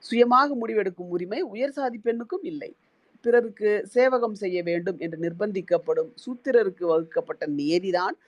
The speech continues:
உயர் சாதி பெண்ணுக்கும் பொருந்தும். பிராமண குடும்ப தலைவன் பெண்ணுக்கு பொன்னும் பொருளும் வாங்கி தந்து அவளை மகிழ்வுடன் பராமரிக்க வேண்டும். அமைதி சூழ் இந்து வீடென்பது இதுதான்.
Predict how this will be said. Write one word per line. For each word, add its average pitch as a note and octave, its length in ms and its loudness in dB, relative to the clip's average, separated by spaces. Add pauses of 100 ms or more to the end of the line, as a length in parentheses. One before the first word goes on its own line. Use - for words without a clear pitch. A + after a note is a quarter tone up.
(260)
உயர் E4 200 2
சாதி G3+ 280 6
பெண்ணுக்கும் E3 500 -4
பொருந்தும். C4+ 400 0 (1120)
பிராமண E4 320 4
குடும்ப A#3 280 -2
தலைவன் G3 500 0 (1040)
பெண்ணுக்கு C4 500 2
பொன்னும் C4+ 500 -4
பொருளும் A#3+ 440 -2
வாங்கி G#3 320 -4
தந்து B3 580 -4
அவளை F3+ 380 -2
மகிழ்வுடன் A3 640 -4
பராமரிக்க D3+ 580 -10
வேண்டும். B2+ 300 -20 (460)
அமைதி G#3+ 500 2
சூழ் C#4 440 0
இந்து G#3+ 300 -2
வீடென்பது G3+ 640 0 (100)
இதுதான். C3 500 -4